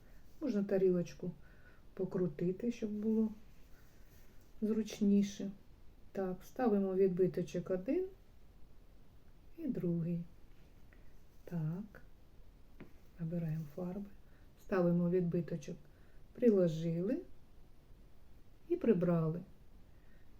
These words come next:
І ще. І прибрали. Так, робимо охайно. І ще. Так. І біля цієї квіточки.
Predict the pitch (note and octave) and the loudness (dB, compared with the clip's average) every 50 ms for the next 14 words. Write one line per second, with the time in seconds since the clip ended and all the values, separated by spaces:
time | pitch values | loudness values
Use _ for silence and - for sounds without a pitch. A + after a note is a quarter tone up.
0 | - - C#4 C4 B3 - - - F#3 E3+ E3+ E3+ - - - - - - - - | -8 -2 0 0 0 0 -4 -4 -2 -2 -2 -2 -6 -12 -18 -20 -18 -18 -18 -18
1 | - - - - - - - - - - - - - - - - - - - - | -16 -16 -18 -18 -18 -18 -18 -18 -20 -20 -20 -20 -20 -20 -20 -20 -18 -16 -14 -14
2 | - - - - - - - - - - - D4+ D4 - - G3 F#3 E3 F3 F3 | -14 -16 -16 -18 -18 -18 -18 -18 -16 -10 -8 -6 -6 -2 -2 -2 0 2 2 2
3 | E3 D#3+ D#3 D3+ E3+ E3 - - - - - - - - - - - - - - | 2 2 2 0 -2 -6 -8 -14 -18 -20 -20 -20 -20 -20 -20 -20 -18 -18 -16 -16
4 | - - - - - - - - - - F3+ D#3+ D3+ D#3+ F3+ G3+ G3+ - - - | -16 -16 -16 -16 -16 -16 -16 -12 -6 -2 0 0 0 0 -2 -4 -8 -12 -16 -16
5 | - - - F3+ F#3 F3 E3 F3+ E3+ E3+ E3+ E3+ E3 D#3+ - - F#3 G#3 B3+ C#4+ | -14 -12 -8 -4 -4 -2 0 2 2 2 2 0 0 -2 -4 -2 0 0 0 0
6 | C#4+ D4 C#4+ C#4+ - - - - - - - - - - - - - - - - | 0 -4 -6 -8 -10 -14 -18 -20 -18 -18 -18 -18 -20 -20 -18 -18 -16 -16 -18 -18
7 | - - - - - - - - - - C4+ B3 - - - - G#3+ G#3 G3+ G3+ | -18 -18 -20 -20 -20 -20 -20 -18 -12 -10 -8 -8 -8 -10 -6 -2 0 2 2 2
8 | G3+ G3+ - - - - - - - - - - - - - - - F3+ F3 E3 | 0 -2 -8 -14 -20 -20 -20 -20 -20 -20 -20 -20 -20 -20 -16 -10 -6 -4 -2 -2
9 | D#3+ F3+ A3+ C4+ D4+ - - - - - - - - - - - - - - - | -2 -2 -4 -6 -6 -8 -14 -20 -20 -20 -20 -20 -20 -20 -20 -20 -20 -18 -18 -18
10 | - - - - - - - - - - - - - - - - - - - - | -18 -18 -20 -18 -18 -18 -18 -18 -20 -20 -20 -20 -20 -20 -20 -18 -18 -18 -8 -2
11 | C#4+ A3+ G3+ G3 F3 E3+ F3 E3 - - - - E3+ D#3+ D#3 D#3+ E3 F3+ G3+ G3+ | 0 2 2 4 2 2 0 -2 -4 -8 -6 -4 -2 -2 0 0 -2 -2 -4 -6
12 | - - C4 B3+ B3+ - C4+ B3+ B3+ - - - B3+ C4 | -8 -8 -6 -6 -4 -4 -4 -6 -6 -8 -12 -6 -4 -4